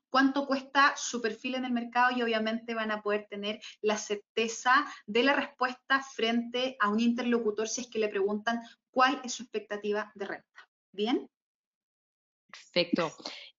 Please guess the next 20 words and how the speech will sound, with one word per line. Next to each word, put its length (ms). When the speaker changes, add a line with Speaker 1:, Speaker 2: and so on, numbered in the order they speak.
Speaker 2:
Eh, 220
Natalia 640
nos 160
pregunta 760
cómo 560
abordar 540
el 240
tema 500
de 140
las 220
debilidades, 1000
eh, 420
en 140
relación 560
a 80
las 180
fortalezas, 640
cómo 520
expresarlas. 960
Speaker 1:
Bien, 380